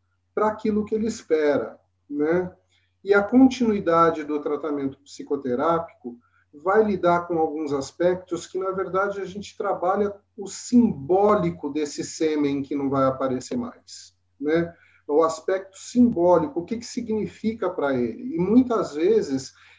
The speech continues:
é a sensação que ele tem de ser menos homem, porque ele não tem o sêmen, da impossibilidade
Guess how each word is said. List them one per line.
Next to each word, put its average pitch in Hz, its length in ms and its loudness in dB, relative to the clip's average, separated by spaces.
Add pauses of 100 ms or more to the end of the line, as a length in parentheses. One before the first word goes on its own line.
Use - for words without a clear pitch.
(100)
é 180 100 2
a 190 80 2
sensação 208 960 -2
que - 80 -8
ele 190 180 -8
tem 196 280 -2
de 175 100 -8
ser 170 300 -2
menos 185 500 4
homem, 196 600 2
porque 151 240 -10
ele 147 120 -6
não 139 200 -4
tem 139 200 -4
o 131 80 -2
sêmen, 180 600 -4 (500)
da 175 240 2
impossibilidade 175 1160 2